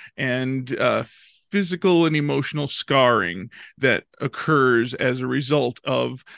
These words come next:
wh-, what is a, a stalker in this relationship.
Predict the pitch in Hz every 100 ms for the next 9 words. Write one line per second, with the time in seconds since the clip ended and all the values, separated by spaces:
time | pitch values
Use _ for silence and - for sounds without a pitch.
0 | - - 127 - 143 147 147 _ 160 147
1 | 165 170 - 156 - 185 226 214 - 69
2 | 65 _ _ _ - 135 127 113 113 104
3 | 117 85 - 73 - - -